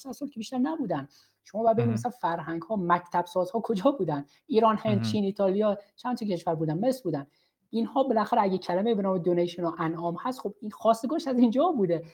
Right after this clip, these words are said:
Speaker 1: ولی اینکه
Speaker 2: مهم.
Speaker 1: کجا قطع شده، الله اعلم. و شما هم دمتون گرم که دارین اینو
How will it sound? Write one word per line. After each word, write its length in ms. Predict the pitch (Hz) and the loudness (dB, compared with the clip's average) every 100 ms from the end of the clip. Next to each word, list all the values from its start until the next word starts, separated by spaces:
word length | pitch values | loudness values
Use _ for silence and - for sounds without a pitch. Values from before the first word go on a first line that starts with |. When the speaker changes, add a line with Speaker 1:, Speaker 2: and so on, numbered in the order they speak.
| _ 220 | _ 0
Speaker 1:
ولی 140 | 285 | 2
اینکه 280 | 302 302 139 | 4 2 4
Speaker 2:
مهم. 200 | 120 117 | 2 2
Speaker 1:
کجا 460 | 208 202 285 285 - | 2 4 4 4 6
قطع 320 | 175 180 175 | 10 10 8
شده، 640 | - 175 175 254 208 202 202 _ _ _ _ _ | 0 -2 0 2 2 0 -6 _ _ _ _ _
الله 340 | 170 165 170 165 | -2 0 0 0
اعلم. 400 | 185 156 143 147 | -2 -2 -2 -4
و 80 | 160 | -6
شما 260 | 185 196 | -4 -4
هم 80 | 214 | -2
دمتون 380 | 202 208 202 190 | -2 -4 -6 -6
گرم 240 | 190 190 | -6 -6
که 100 | 175 | -4
دارین 240 | 170 170 180 | -4 -4 -6
اینو 260 | 190 190 | -6 -8